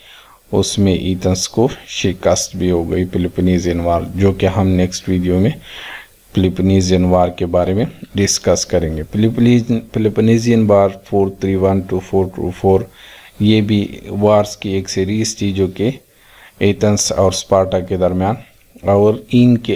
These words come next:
allies के दरमियान लड़ी गई। Persian के war के बाद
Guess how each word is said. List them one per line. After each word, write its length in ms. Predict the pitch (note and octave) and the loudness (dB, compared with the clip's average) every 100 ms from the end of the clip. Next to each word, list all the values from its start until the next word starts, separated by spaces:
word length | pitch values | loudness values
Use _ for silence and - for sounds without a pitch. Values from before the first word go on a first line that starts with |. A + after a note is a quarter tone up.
| - | 0
allies 520 | G#2 G#2 G#2+ A2 - | 4 4 4 2 -4
के 180 | - G2 | -4 -2
दरमियान 480 | F2+ F2+ F2+ F2 - - | -2 -2 -2 -4 -8 -8
लड़ी 480 | G2+ G2+ G#2 G2 F2 | -2 2 2 2 -2
गई। 200 | D#2 D2+ - _ _ _ _ _ _ _ _ _ - _ _ _ _ - - - - - - _ _ _ _ - - _ _ _ - - _ _ _ _ _ _ _ _ _ _ - - | -6 -10 -14 _ _ _ _ _ _ _ _ _ -20 _ _ _ _ -18 -18 -18 -20 -20 -20 _ _ _ _ -20 -20 _ _ _ -20 -20 _ _ _ _ _ _ _ _ _ _ -20 -2
Persian 520 | C#3+ D3+ - D#3+ E3 D#3 | 0 0 0 0 2 0
के 180 | D#3+ A2 A2 - - G#2+ | -2 -4 -4 -8 -12 0
war 280 | A2+ A2+ A2+ | 4 4 2
के 80 | G#2+ | -4
बाद 480 | F#2 F#2 F2 E2 - | 0 2 2 -2 -16